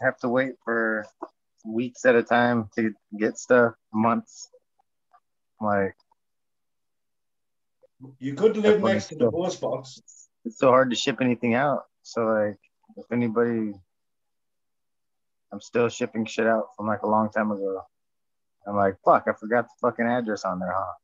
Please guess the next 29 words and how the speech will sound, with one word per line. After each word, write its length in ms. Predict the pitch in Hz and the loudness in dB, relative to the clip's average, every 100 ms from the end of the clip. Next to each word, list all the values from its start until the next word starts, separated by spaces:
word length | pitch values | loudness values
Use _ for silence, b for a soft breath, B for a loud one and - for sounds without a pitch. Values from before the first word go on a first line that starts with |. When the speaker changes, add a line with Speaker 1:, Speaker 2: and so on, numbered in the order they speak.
| _ | _
Speaker 1:
And 100 | 196 - | -20 -18
she's 120 | 95 | -8
like, 160 | 85 - | -8 -6
"Yep." 200 | 95 127 - - _ _ - | 0 0 -2 -12 _ _ -10
I 40 | B B B B B B B _ _ _ | B B B B B B B _ _ _
was 120 | 95 95 | 0 2
like, 160 | 98 | 4
"I 80 | 92 | 4
gotta 240 | 98 90 92 | 4 2 2
find 280 | 101 113 117 | 4 4 4
it 80 | 117 | 2
again," 520 | 113 117 120 117 104 - _ _ - | 2 4 4 2 -2 -10 _ _ 0
all 140 | 104 | 2
that 200 | 104 95 | 2 0
bullshit. 520 | 107 104 - 110 107 - _ _ _ _ _ _ _ _ _ | -4 -4 -4 -2 -2 -4 _ _ _ _ _ _ _ _ _
And 280 | 104 101 95 | -10 -8 -10
it 40 | - _ | -12 _
takes 200 | 113 107 | -8 -2
another 300 | 107 104 98 - _ _ _ _ _ _ _ - | -2 0 -2 -10 _ _ _ _ _ _ _ -8
two 180 | 120 117 | 2 4
hours 420 | 110 110 107 - _ _ _ | 6 4 0 -6 _ _ _
for 140 | 110 | -4
it 80 | 107 | -4
to 60 | 104 | -4
get 200 | 110 110 | -4 -2
to 140 | 117 | -4
the 80 | 101 | -4
post 320 | - 113 - | -2 -2 0
office. 500 | 101 - 107 90 - | -2 -4 -10 -14 -18